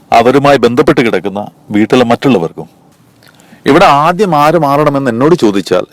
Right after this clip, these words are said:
എൻ്റെ വ്യക്തിപരമായിട്ടുള്ള അഭിപ്രായം, ആദ്യം നമ്മൾ പുരുഷന്മാരാണ് മാറേണ്ടത്. അത്തരത്തിലുള്ള മാറ്റങ്ങൾക്ക് നമ്മൾ പുരുഷന്മാർ തുടക്കം കുറിക്കുന്നതിന് മുൻപ് വളരെ പ്രസക്തമായ, വളരെ അത്യാവശ്യമുള്ള ചില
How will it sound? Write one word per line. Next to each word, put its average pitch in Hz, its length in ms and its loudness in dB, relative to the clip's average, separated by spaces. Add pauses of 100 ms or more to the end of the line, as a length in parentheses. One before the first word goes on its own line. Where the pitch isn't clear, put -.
(100)
എൻ്റെ 127 220 0
വ്യക്തിപരമായിട്ടുള്ള 127 720 -2
അഭിപ്രായം, 82 440 -6 (580)
ആദ്യം 156 320 0
നമ്മൾ 107 180 -6 (220)
പുരുഷന്മാരാണ് 135 760 -2
മാറേണ്ടത്. 78 380 -8 (1200)
അത്തരത്തിലുള്ള 220 500 2
മാറ്റങ്ങൾക്ക് 170 640 0 (480)
നമ്മൾ 131 260 0
പുരുഷന്മാർ 131 500 0 (100)
തുടക്കം 113 360 -2
കുറിക്കുന്നതിന് 101 560 -2
മുൻപ് 82 220 -6 (1300)
വളരെ 170 320 2
പ്രസക്തമായ, 156 580 -2 (380)
വളരെ 135 240 2 (220)
അത്യാവശ്യമുള്ള 147 760 0
ചില 113 60 -2